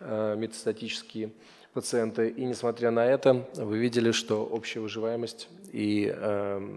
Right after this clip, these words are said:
выживаемость без прогрессирования не уступала результатам в регистрационном исследовании. Это, э, исследование, э, Redicap также показало эффективность у пациентов с субоптимальной почечной функцией, что тоже важно. Это большая проблема.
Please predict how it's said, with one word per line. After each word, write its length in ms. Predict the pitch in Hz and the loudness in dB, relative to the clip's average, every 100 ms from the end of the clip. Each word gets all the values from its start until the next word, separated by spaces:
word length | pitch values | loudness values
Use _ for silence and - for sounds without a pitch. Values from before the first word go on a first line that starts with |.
| 104 107 110 107 | -12 -10 -10 -6
выживаемость 500 | 110 113 110 110 104 | 0 4 4 2 -2
без 180 | 113 | -2
прогрессирования 720 | - 107 107 104 135 127 120 110 | -2 -4 -2 2 6 6 6 6
не 200 | 123 131 | 8 10
уступала 640 | 117 - 107 123 120 117 - - 110 | 8 4 6 8 8 6 0 -12 -6
результатам 720 | 107 107 104 113 113 110 113 | -4 -2 0 0 0 -4 -6
в 140 | 107 | -6
регистрационном 840 | 113 107 - 110 - 123 117 113 110 - | -6 -6 -6 -8 -2 0 0 -2 -6 -8
исследовании. 640 | 127 - 131 107 101 101 - | -6 4 4 4 0 -6 0
Это, 220 | - 160 156 | 6 6 6
э, 480 | - - 151 147 | 2 -2 0 0
исследование, 840 | 143 - 156 135 131 123 123 120 120 | 0 6 6 8 8 8 8 8 6
э, 320 | 127 123 120 | 6 8 8
Redicap 420 | 135 127 123 123 - | 8 6 4 4 4
также 260 | 117 110 | 2 2
показало 460 | - 113 117 120 117 | -2 0 2 2 2
эффективность 580 | - 120 - 117 110 117 | -2 -6 -2 -2 -2 -6
у 40 | |
пациентов 560 | 120 - 123 110 110 - - | -6 0 0 2 -4 -6 -8
с 80 | - | -6
субоптимальной 760 | - 120 110 123 120 113 113 | -2 -2 -2 0 2 2 0
почечной 420 | 117 113 - 123 | -2 -2 0 -2
функцией, 460 | 113 156 131 - 110 | -2 -2 -2 -2 -4
что 160 | - 113 | -4 2
тоже 280 | 139 117 | 6 6
важно. 360 | 107 107 101 107 | 4 2 0 -4
Это 160 | 104 110 | -10 -6
большая 360 | 110 - 117 | -2 0 0
проблема. 540 | 107 117 123 147 117 | 0 0 4 4 2